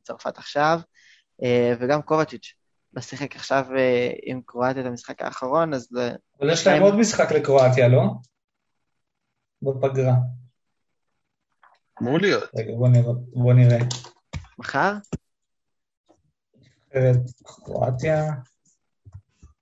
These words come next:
Speaker 2: נבדוק בלייב. אה, יש להם משחק, לא, אין להם עוד משחק.
Speaker 1: אין להם עוד
Speaker 2: רק
Speaker 1: משחק.
Speaker 2: בפגרה הבאה.
Speaker 1: אז, אה,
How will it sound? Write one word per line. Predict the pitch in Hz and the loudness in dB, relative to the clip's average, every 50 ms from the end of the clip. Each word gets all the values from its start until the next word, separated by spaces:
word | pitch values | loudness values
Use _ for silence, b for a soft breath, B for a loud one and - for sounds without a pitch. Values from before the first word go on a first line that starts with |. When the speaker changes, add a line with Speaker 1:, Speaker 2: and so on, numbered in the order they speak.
| - - _ _ _ - | -20 -20 _ _ _ -4
Speaker 2:
נבדוק | 131 127 123 123 131 139 139 143 | 0 2 4 4 4 4 2 0
בלייב. | 139 131 131 127 131 131 127 120 113 110 110 - - _ - - | 0 0 2 2 4 4 4 4 2 0 -4 -10 -16 _ -6 -2
אה, | 131 123 123 123 123 123 123 120 120 120 123 123 123 123 123 - _ _ _ _ _ _ _ _ - | 0 2 4 4 4 4 4 2 2 2 2 0 -2 -6 -12 -18 _ _ _ _ _ _ _ _ -2
יש | 143 143 147 147 - | 0 0 0 0 0
להם | 165 165 160 156 156 | 0 0 0 0 0
משחק, | 151 143 - - - - - - - - - - - - - - 151 151 151 151 151 151 151 151 151 - - - | -2 -4 -4 -6 -12 -12 -14 -16 -18 -18 -20 -20 -20 -12 -6 -2 -2 -2 0 0 -2 -2 -2 -4 -8 -12 -18 -6
לא, | - - 165 - 160 | -2 0 0 2 2
אין | 160 180 | 2 2
להם | 185 180 160 147 | 4 4 2 2
עוד | 139 131 | 2 2
משחק. | 127 127 123 123 - 127 120 127 | 2 0 0 0 2 2 2 2
Speaker 1:
אין | 202 208 | 2 2
להם | 170 143 131 | 0 0 2
עוד | 127 135 | 2 0
Speaker 2:
רק | 143 | 0
Speaker 1:
משחק. | 143 143 - - | 0 -2 -4 -4
Speaker 2:
בפגרה | 135 131 135 135 139 | -4 -2 2 2 2
הבאה. | 139 135 135 135 127 127 123 - - - - _ _ _ _ _ - - - _ _ _ _ _ _ _ _ _ _ _ _ _ _ _ - | 4 4 4 4 4 4 2 0 -4 -10 -16 _ _ _ _ _ -14 -14 -14 _ _ _ _ _ _ _ _ _ _ _ _ _ _ _ -14
Speaker 1:
אז, | - - 123 120 117 117 123 | -8 -6 -6 -6 -6 -4 -2
אה, | 123 120 120 123 123 123 123 123 120 120 | -2 -2 -2 -2 -2 -4 -4 -4 -4 -6